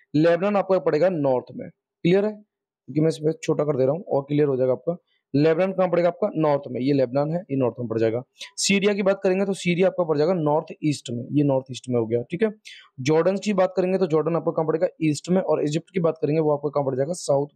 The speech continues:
west में। Clear cut है यहाँ तक, ये होगा हमारा Israel।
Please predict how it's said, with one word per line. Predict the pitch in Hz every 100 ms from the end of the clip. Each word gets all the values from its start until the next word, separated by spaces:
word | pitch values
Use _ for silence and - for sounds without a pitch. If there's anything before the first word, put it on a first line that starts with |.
| 131
west | 127 -
में। | 120 120 _ - - _
Clear | 175 190
cut | 190 190
है | 190
यहाँ | 185
तक, | 202 -
ये | 190 156
होगा | 147 151
हमारा | 147 143
Israel। | 117 120 127